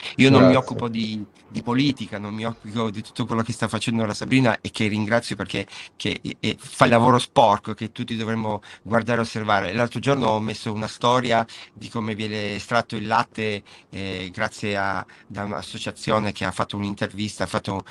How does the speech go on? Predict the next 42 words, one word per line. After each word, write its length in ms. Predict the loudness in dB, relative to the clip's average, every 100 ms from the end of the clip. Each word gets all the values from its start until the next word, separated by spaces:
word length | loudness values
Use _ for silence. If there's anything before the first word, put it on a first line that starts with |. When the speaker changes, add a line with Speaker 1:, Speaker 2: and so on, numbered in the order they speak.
| -12
Speaker 1:
un 160 | -6 -2
lavoro 280 | 0 0 0
molto 280 | -2 -4 -4
importante. 640 | -2 0 2 2 2 0
Io 120 | -2
ho 40 |
fatto 180 | -2 -4
una 120 | -4
storia 320 | -4 0 0 -2 -6 -14 -10
e 80 | 0
mi 120 | 4
hanno 120 | 6 4
scritto 320 | 0 -4 -2
in 140 | 0
tanti 540 | 6 6 6 2 0 0 -4
e 120 | 0
alcuni 240 | 0 2 0
mi 60 |
hanno 80 | 0
detto, 160 | -2 0
"Io 100 | 0
non, 300 | 2 0 -2
non 220 | -2 -2
sapevo 540 | -2 -4 0 -2 -2 -4
che, 220 | -6 -8 -10 -18
che 140 | -8
il 120 | -6 -2
latte 220 | -2 -4
arrivasse 420 | -6 -6 -8 -8
da, 160 | -6 -6 -8 -12
in 180 | -8 -6
questo 320 | -4 -4 -2
modo 220 | 0 -2 2
qua 160 | 4
alle 160 | 4 4
nostre 320 | -2 -6 -4
tavole." 300 | -2 -2 -4 -10 -16 -18 _ _ _
Ma, 280 | 0 2 2
eh, 500 | -4 -14 -18 -10 -10 -8 0
io, 260 | 4 4
io, 220 | 4 2
mm, 460 | 4 0 -4 -10 -10